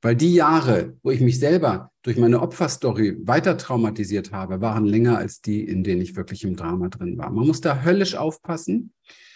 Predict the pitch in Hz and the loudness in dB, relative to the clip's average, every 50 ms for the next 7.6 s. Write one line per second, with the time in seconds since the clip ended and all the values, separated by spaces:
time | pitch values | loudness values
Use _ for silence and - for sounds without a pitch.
0 | - - _ _ - 156 139 139 131 131 131 123 127 131 131 123 123 120 120 120 | -20 -20 _ _ 0 2 4 4 6 4 4 4 4 4 4 6 6 6 6 6
1 | 123 123 127 - - - _ _ _ _ _ _ _ - - 127 123 - - 131 | 4 4 0 -2 -10 -16 _ _ _ _ _ _ _ -10 -6 -6 -4 -2 -2 -4
2 | 123 - - - - 127 113 127 123 131 131 127 139 139 156 175 170 180 170 151 | -4 -4 -8 -10 -8 -4 -2 2 4 4 4 6 4 4 4 4 2 2 0 0
3 | 139 135 123 135 131 123 - - 135 123 120 127 127 117 110 117 113 110 - - | -2 -4 -6 -8 -8 -8 -6 -4 -2 -2 -2 -2 -2 -4 -2 -2 -4 -4 -6 -12
4 | 110 - - 113 110 107 101 117 98 90 107 - - 120 110 110 123 123 - 110 | -10 -4 -2 -2 -2 -2 -2 -2 -4 -4 -4 -2 -2 -2 0 0 0 0 2 2
5 | 110 107 107 - - 104 98 95 92 95 92 - 87 92 98 101 _ _ - - | 2 2 0 -2 -4 -2 0 0 0 -2 -2 -4 -8 -8 -10 -12 _ _ -20 -20
6 | - - - - - - - 131 127 131 139 123 127 127 185 214 214 254 233 202 | -20 -20 -20 -16 -8 -2 -2 0 2 4 2 2 2 4 2 4 4 4 4 2
7 | - - 143 123 127 127 123 113 98 92 92 | 2 2 2 4 4 4 4 2 2 2 -2